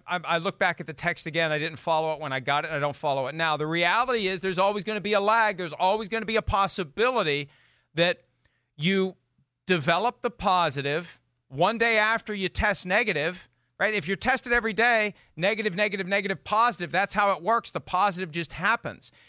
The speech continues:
If in that twenty-four hours between generation of the sample that becomes positive and finding out it was positive, you play in a game, you're going to potentially infect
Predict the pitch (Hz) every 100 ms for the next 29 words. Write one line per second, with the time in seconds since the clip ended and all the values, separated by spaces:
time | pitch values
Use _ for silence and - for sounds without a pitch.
0 | _ _ - 208 226 226 220 202 208 -
1 | 196 214 220 208 220 170 156 160 180 -
2 | 170 - 175 175 165 156 - _ - 110
3 | 185 208 208 - 214 180 180 151 170 -
4 | 196 170 170 180 175 165 160 165 147 170
5 | 180 233 170 143 170 - _ - 151 -
6 | 185 180 175 175 175 165 - 180 226 190
7 | 170 180 156 _ 160 175 - 185 202 196
8 | 160 190 247 214 226 214 _ _ _ _
9 | _ _ _ _ - 208 202 156 190 208
10 | 226 226 233 180 190 - 208 214 208 -
11 | 170 185 -